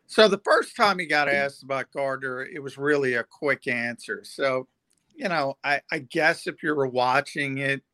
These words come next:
you could sense he was a little bit bothered. Um, but I, I think in a lot of ways, that's just Jalen's personality. I think,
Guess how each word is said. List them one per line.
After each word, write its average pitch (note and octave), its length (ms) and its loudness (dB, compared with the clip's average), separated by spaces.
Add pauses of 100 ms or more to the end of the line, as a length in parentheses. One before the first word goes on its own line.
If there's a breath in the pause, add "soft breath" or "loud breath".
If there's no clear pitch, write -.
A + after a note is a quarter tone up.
(760 soft breath)
you C3+ 200 -4
could B2+ 280 -4
sense C#3+ 480 4
he D3+ 120 -4
was C3 200 2
a B2 60 2
little B2+ 320 2
bit B2 260 -2
bothered. A#2+ 680 2 (320)
Um, A2 720 -6 (880 soft breath)
but G3 280 8
I, F#3+ 300 4
I F3 140 -4
think F3 320 -6
in E3+ 80 -8
a C#3 80 -6
lot C3+ 220 -2
of C#3 80 -4
ways, B2+ 280 -8
that's B2+ 200 -6
just - 340 -12
Jalen's C3 500 0
personality. B2 800 -4
I B2 120 0
think, C#3+ 240 -8